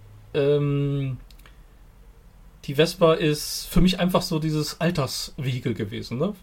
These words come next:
Für hundert Mark gekauft. Ich sag mal, was habe ich an reingesteckt, um das Ding restauriert zu bekommen?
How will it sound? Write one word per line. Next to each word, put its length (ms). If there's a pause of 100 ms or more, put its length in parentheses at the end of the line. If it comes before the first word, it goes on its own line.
(100)
Für 140
hundert 260
Mark 200
gekauft. 600 (100)
Ich 100
sag 100
mal, 120
was 140
habe 120
ich 120
an 80
reingesteckt, 540
um 180
das 220
Ding 160
restauriert 440
zu 120
bekommen? 420